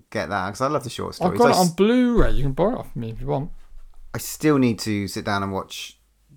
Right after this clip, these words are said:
Speaker 1: the new Creepshow two, I suppose.
Speaker 2: I've watched them. Like,
Speaker 1: Good?
Speaker 2: all of them. Yeah, really good. I mean, uh, uh, I, I preferred, I don't know, it's just like all the stories are so different. It's like,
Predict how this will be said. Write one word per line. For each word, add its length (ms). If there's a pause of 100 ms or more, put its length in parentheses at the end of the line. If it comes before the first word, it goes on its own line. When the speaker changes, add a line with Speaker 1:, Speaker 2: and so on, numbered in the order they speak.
(460)
Speaker 1:
the 80
new 320
Creepshow 500 (240)
two, 280 (380)
I 120
suppose. 240
Speaker 2:
I've 80
watched 300
them. 120 (340)
Like, 240 (220)
Speaker 1:
Good? 80
Speaker 2:
all 140
of 60
them. 180
Yeah, 240
really 240
good. 180
I 60
mean, 180
uh, 140 (600)
uh, 360 (420)
I, 140 (580)
I 100 (200)
preferred, 640 (280)
I 360
don't 140
know, 140
it's 280
just 160
like 200
all 160
the 80
stories 340
are 20
so 160
different. 420
It's 160
like, 160